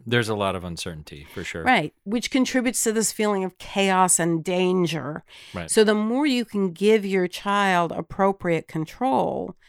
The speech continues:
Speaker 2: the more they feel like they've got appropriate power. They don't feel so, you know, battered by the, the weather, you know, around them.
Speaker 1: So can we just wrap up? Like, I,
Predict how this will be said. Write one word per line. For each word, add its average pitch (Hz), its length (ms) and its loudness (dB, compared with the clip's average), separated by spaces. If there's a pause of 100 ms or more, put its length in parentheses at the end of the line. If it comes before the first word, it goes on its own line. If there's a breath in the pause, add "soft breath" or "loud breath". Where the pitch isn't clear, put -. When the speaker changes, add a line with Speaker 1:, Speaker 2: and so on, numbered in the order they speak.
Speaker 2:
the 190 160 -2
more 190 360 2
they 185 160 4
feel 180 580 0
like 165 240 0
they've 165 220 -4
got 160 280 0
appropriate 180 640 -2
power. 175 460 2
They 165 160 -2
don't 170 420 -2
feel 165 460 -4
so, 156 680 -2 (300)
you 185 140 4
know, 160 100 2
battered 156 800 6
by 156 920 2 (120)
the, 160 500 -2
the 165 180 -2
weather, 165 540 2 (260)
you 165 180 2
know, 156 180 -2
around 160 460 0
them. 143 240 -8 (400)
Speaker 1:
So 170 480 6 (440)
can 165 260 4
we 190 200 2
just 196 340 0
wrap 160 320 0
up? 160 180 4
Like, 151 320 2
I, 123 500 -4